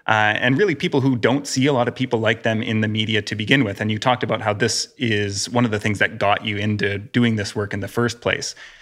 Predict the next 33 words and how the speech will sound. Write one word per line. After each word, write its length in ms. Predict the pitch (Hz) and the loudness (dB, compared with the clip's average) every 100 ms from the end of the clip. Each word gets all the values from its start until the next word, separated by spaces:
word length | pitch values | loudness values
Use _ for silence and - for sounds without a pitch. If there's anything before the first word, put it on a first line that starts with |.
| - - | -14 0
So 460 | 139 120 117 - - | 4 4 2 -4 -4
whether 260 | 135 160 | 2 4
you're 220 | 170 160 147 | 4 4 2
from 420 | - 135 139 147 | 0 0 2 4
an 80 | 127 | 4
underrepresented 680 | 123 123 120 117 104 101 | 4 2 2 0 -2 -2
group 220 | 156 196 - | 0 0 2
or 140 | 131 | 2
you're 140 | 165 | 2
just 160 | 131 127 | 0 2
someone 240 | 135 135 | 4 4
who 100 | 113 | 2
has 260 | 110 117 110 | 2 2 2
this 180 | 113 - | -2 -4
fear 280 | 113 113 113 | 0 2 2
of 100 | 107 | 0
rejection 680 | 101 107 104 - 107 104 107 | 0 2 0 0 0 0 -4
and 260 | - 101 - | -6 -6 -2
putting 180 | 127 | 0
yourself 260 | 113 120 107 | 2 2 4
out 180 | 110 107 | 2 2
there 180 | 107 101 | 0 0
and, 160 | 98 | -2
and 260 | 101 98 95 _ - | -4 -4 -6 _ -2
either 220 | 104 107 | 0 2
getting, 260 | 104 104 101 | 2 0 -2
you 100 | 101 | -4
know, 60 | 92 | -2
negative 420 | 104 143 143 104 | 2 2 2 -2
feedback 540 | 131 113 117 110 - | -2 0 2 2 0
or 160 | 104 98 | -4 -2
no 220 | 95 156 | -2 -2
feedback, 520 | 135 110 95 104 98 | -2 -4 -2 -2 -2